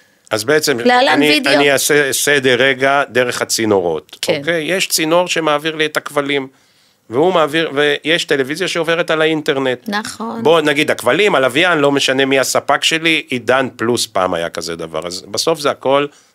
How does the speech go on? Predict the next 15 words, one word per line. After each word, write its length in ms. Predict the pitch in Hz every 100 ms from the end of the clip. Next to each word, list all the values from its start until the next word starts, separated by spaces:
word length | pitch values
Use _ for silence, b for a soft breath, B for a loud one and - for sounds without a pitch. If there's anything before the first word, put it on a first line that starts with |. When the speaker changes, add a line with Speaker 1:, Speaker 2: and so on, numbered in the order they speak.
| -
Speaker 1:
מתחיל 300 | 101 - 110
בצנרת, 720 | 104 - 92 90 87 78 87
אז 100 | 87
בשביל 220 | 87 104
שנבין 360 | 117 120 139
את 80 | 160
זה, 100 | 151
נלך 280 | 151 151 147
מהצנרת. 640 | 151 143 143 135 131 113
אני, 300 | 123 156 143 B B B
כשאני 340 | - 131 147 143
רואה 260 | 127 127 113 B B -
טלוויזיה 560 | 135 135 120 151 147
ליניארית, 580 | 127 120 131 202 240 226
אני 160 | 202